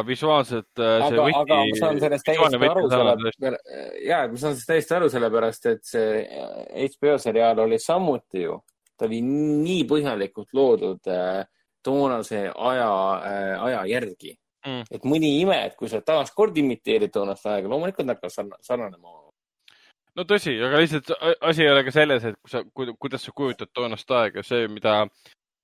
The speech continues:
Speaker 1: Jo-, Johan Renck ja siis, äh, Craig Mazin valisid, äh, ja produtsendid valisid Tšernobõli seriaalis, kuidas kujutada minevikku, on üks asi. Äh,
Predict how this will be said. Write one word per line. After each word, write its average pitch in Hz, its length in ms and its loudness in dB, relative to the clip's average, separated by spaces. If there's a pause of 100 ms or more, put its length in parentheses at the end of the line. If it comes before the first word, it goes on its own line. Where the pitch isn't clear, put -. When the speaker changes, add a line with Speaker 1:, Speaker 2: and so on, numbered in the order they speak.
(160)
Speaker 1:
Jo-, 123 300 0 (100)
Johan 131 320 0
Renck 135 400 2
ja 107 320 6
siis, 107 560 -6
äh, 110 240 0
Craig 127 240 4
Mazin 120 400 -2
valisid, 117 640 -2
äh, 104 160 0
ja 104 80 -6
produtsendid 104 480 -8
valisid 110 480 -4
Tšernobõli 107 400 -6
seriaalis, 123 480 4
kuidas 98 240 -18
kujutada 98 760 -6
minevikku, 101 600 -4
on 120 80 -8
üks - 240 -10
asi. 92 240 -10 (720)
Äh, 104 280 0